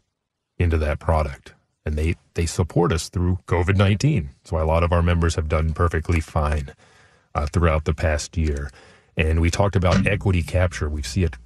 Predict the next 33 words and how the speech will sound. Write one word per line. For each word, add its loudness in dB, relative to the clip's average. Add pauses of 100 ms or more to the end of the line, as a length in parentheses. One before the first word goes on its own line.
tremendous 0
amount 2
of 2
equity 0
capture 0
in 0
this 0
deal, 0
hundred 2
and 0
four 2
percent, -2 (360)
meaning 0
I 2
put -4 (400)
cash -2
out 2
of 0
pocket 0
into 2
this 0
deal -2 (220)
throughout -2
the -4
process -2
of, 0
of, -4
of -6
acquiring 2
and, 0
and -2 (320)
rehabbing 2
it, -4